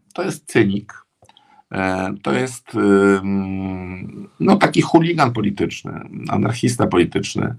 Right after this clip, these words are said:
w otoczeniu starych anarchistów i, co ciekawe, hipisów. Hipisi zawsze się denerwują, jak widzą psa, ale pies był kiedyś innym psem.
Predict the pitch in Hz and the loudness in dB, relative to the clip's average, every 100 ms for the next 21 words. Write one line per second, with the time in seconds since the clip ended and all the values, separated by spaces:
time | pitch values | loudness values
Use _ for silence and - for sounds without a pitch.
0 | - - - - - 98 101 98 85 - | -16 -20 -20 -4 2 2 2 0 0 2
1 | 92 87 85 87 85 - 85 92 85 - | 4 4 -2 -4 -4 -4 -4 -2 -2 -2
2 | - - - 80 - 80 78 - - - | -4 -8 -6 -6 -4 -2 -2 -2 -4 -4
3 | - - - - - 87 80 85 82 - | -4 -4 -8 -12 -10 -8 -6 -4 -2 -2
4 | - 76 76 78 76 82 80 73 82 85 | -2 -2 -2 -4 -4 -2 -2 -2 -6 -8
5 | 80 76 - - 110 _ - - - - | -4 -4 0 0 0 _ -16 -12 -8 -10
6 | - - 240 311 - 143 147 - - 123 | -8 4 6 6 4 2 0 -8 -6 -6
7 | - 127 101 - - | -6 -6 -6 -6 -10